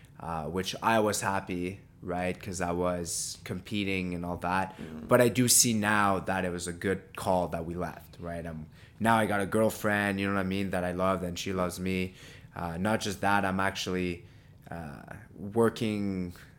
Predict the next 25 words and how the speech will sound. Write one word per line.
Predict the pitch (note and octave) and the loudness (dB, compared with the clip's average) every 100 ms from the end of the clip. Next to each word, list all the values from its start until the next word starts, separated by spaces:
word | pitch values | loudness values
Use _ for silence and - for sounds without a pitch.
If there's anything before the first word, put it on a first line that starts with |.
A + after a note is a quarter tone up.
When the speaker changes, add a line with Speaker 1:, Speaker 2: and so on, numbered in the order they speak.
| - | -20
Speaker 1:
for | - - | -12 -4
my | G2 F#2+ | 0 2
own | G#2 A#2 G#2 | 4 4 2
money, | F#2 E2+ F2+ A2 A2 | -2 -4 -4 -6 -6
right? | F#2 G2 G2+ | -2 0 0
Like, | F#2+ F2 | 0 -2
I'm | F#2 F#2 | -2 0
not | F#2 E2+ | 2 2
working | F#2+ F#2+ F#2+ | -2 -2 -4
for | F2+ F2+ | -6 -4
him | G2 F#2 | -2 -2
and | F2 | -4
getting | F2 F2+ E2+ | -4 -4 -4
peanuts | - F#2+ F2+ E2+ F2 | -6 -6 -4 -6 -6
out | E2 | -8
of | E2 | -6
Speaker 2:
Yeah. | F2 | -8
Speaker 1:
it. | E2+ - - - - - - | -8 -12 -20 -20 -20 -10 0
Um, | F2+ F2 E2+ D#2+ D#2+ - - - - - | 2 2 0 -4 -8 -14 -20 -14 -14 -6
so, | - C#3 | 2 6
yeah, | C3 | 6
when | A#2+ A#2+ | 6 4
we | B2 | 4
left | A#2+ B2 B2 - | 6 4 4 -2
Canada, | - A2+ A#2 A#2+ A2 G#2+ G#2+ | -4 2 4 4 4 2 2